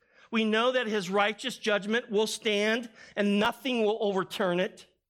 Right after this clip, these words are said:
God is never neutral when dealing with sin. You understand that, right? He either forgives it or he punishes it.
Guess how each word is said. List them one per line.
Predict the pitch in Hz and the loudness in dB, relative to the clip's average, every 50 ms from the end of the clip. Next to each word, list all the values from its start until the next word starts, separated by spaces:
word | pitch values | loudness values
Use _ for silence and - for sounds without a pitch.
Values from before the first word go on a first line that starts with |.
| _ _ _ _ _ _ _ _ _ _ _ _ _ _ _ - 202 | _ _ _ _ _ _ _ _ _ _ _ _ _ _ _ -8 -2
God | 165 220 240 240 247 233 | 0 0 2 0 0 -2
is | 208 190 | -4 -2
never | 220 226 240 254 247 226 | 0 0 2 2 2 0
neutral | 208 208 220 226 277 - - - 208 190 190 196 | 2 2 2 0 0 -2 -2 0 0 0 0 0
when | 190 202 202 202 | 0 0 0 0
dealing | 170 226 240 240 220 214 | 0 0 0 2 2 0
with | 202 190 | 0 -2
sin. | - - 240 226 196 | -2 -2 0 0 2
You | 196 | 0
understand | 202 196 185 - - 240 233 220 196 170 | 0 0 -2 -2 -2 0 0 0 0 0
that, | 143 131 | -2 -2
right? | 160 156 160 185 220 233 - - _ - _ _ _ _ _ _ _ _ _ _ _ _ _ _ _ _ _ _ _ _ _ _ _ _ _ - | 0 2 2 2 0 -2 -8 -20 _ -20 _ _ _ _ _ _ _ _ _ _ _ _ _ _ _ _ _ _ _ _ _ _ _ _ _ -2
He | 247 247 240 | 0 2 2
either | 220 240 214 | 2 0 -2
forgives | - - 247 240 180 175 254 294 294 285 320 | -2 -4 -6 -4 -2 0 0 0 0 0 2
it | 359 370 370 370 - - - _ _ _ _ _ _ _ - | 2 2 0 -2 -10 -16 -16 _ _ _ _ _ _ _ -2
or | - 247 269 | 0 0 0
he | 277 - | 0 -4
punishes | - - - 277 262 247 - - 214 190 147 143 | -6 -2 0 0 0 0 -2 -4 -6 -4 -2 -2
it. | 139 131 - - - - | -2 -2 -4 -8 -20 -20